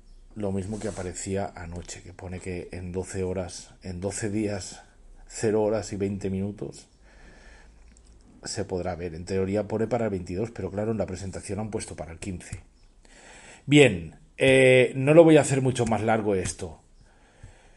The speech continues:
Resumen. Resumen. Vamos a ver. Eh, aquí lo tengo. One Mini, tres gigas, con Chatpass incluido, doscientos minutos de llamada.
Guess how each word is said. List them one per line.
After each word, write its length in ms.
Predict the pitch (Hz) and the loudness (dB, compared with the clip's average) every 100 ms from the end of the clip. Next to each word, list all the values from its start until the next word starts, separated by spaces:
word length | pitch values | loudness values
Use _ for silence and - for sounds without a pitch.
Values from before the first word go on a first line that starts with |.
| _ _ - _ _ _ _ _ _ - _ | _ _ -20 _ _ _ _ _ _ -20 _
Resumen. 720 | 127 139 147 160 113 82 80 - - - _ _ _ _ - - - - - - - - - - | 2 4 6 6 4 -2 -10 -18 -20 -20 _ _ _ _ -20 -20 -20 -20 -20 -20 -20 -20 -20 -6
Resumen. 600 | 135 127 151 98 80 - - - - | -2 2 2 2 -4 -14 -20 -20 -4
Vamos 240 | 143 143 104 | 2 2 0
a 80 | 90 | -4
ver. 140 | 78 - - - - - - - - - _ - - | -8 -16 -20 -20 -20 -20 -20 -20 -20 -20 _ -20 -6
Eh, 1040 | 139 135 131 127 131 127 123 127 123 117 - - - _ - - - _ _ - - _ _ - - - - _ | -2 0 0 0 2 2 0 0 -2 -4 -10 -20 -20 _ -18 -16 -20 _ _ -20 -20 _ _ -20 -20 -20 -20 _
aquí 260 | - 113 139 | -2 -2 0
lo 120 | 117 | -2
tengo. 500 | 87 85 80 - - _ - | -2 -10 -14 -20 -20 _ 4
One 240 | 151 151 | 4 6
Mini, 560 | 151 185 196 208 202 - - - - - - | 4 6 6 4 -2 -14 -20 -20 -20 -20 -4
tres 240 | - 147 123 | 2 2 2
gigas, 480 | 151 175 175 170 | 4 4 4 2
con 240 | - 123 117 | 0 -2 0
Chatpass 340 | 127 117 104 | -2 -2 -4
incluido, 400 | 117 120 156 175 | -4 2 4 6
doscientos 460 | 156 120 127 120 110 | 4 2 0 -2 -2
minutos 400 | 113 113 110 95 | -2 -2 -4 -2
de 80 | 101 | -2
llamada. 540 | 101 160 190 196 196 | 2 4 4 2 -4